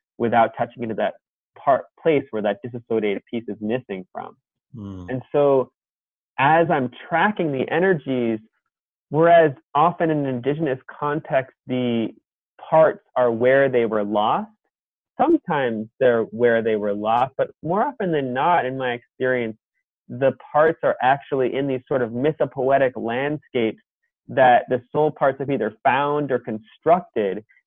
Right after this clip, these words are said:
Speaker 1: that kind of mirror the traumatic experience they had. So, like, for example, they're not, I'm not finding it at, like, the site of a car accident or in a surgery place, so that could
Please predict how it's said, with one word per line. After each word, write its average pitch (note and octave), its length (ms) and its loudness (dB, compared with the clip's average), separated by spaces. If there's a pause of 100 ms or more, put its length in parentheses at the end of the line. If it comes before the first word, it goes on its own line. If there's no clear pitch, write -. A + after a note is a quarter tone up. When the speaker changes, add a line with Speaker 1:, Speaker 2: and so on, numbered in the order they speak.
Speaker 1:
that C3+ 240 2
kind D#3+ 260 -2
of B2 120 0
mirror C#3+ 580 2
the A#2 100 -2
traumatic B2+ 540 -2
experience A#2 760 -4
they G2+ 220 -2
had. A2+ 380 -4 (560)
So, C#3 100 2
like, C3+ 220 2
for C#3 100 2
example, C3 480 0
they're A#2+ 140 0
not, C#3 340 0
I'm C3+ 100 -2
not C#3+ 240 -2
finding C#3 440 0
it B2 60 0
at, A2+ 180 -2
like, A2 120 -4
the A#2+ 160 -8
site C3+ 180 4
of A#2+ 100 0
a A#2 60 -4
car C3 280 2
accident A#2+ 580 0
or A2 580 2 (140)
in A2+ 140 -4
a G#2+ 220 -6
surgery D3 400 2
place, A#2 320 -2
so A#2+ 80 0
that G#2+ 180 -2
could F#3 240 -4